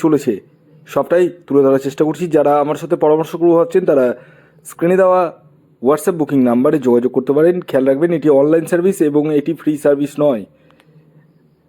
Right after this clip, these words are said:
প্রথমে আসি শরীর স্বাস্থ্য। দেখুন, স্বাস্থ্যের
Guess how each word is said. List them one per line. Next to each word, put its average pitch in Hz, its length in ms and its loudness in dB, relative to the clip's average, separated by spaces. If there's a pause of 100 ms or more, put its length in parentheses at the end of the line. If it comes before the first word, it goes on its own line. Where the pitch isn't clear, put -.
(240)
প্রথমে 190 280 0
আসি 208 120 -4 (100)
শরীর 143 220 0
স্বাস্থ্য। 107 300 -4 (1080)
দেখুন, 165 280 0 (580)
স্বাস্থ্যের 170 340 -2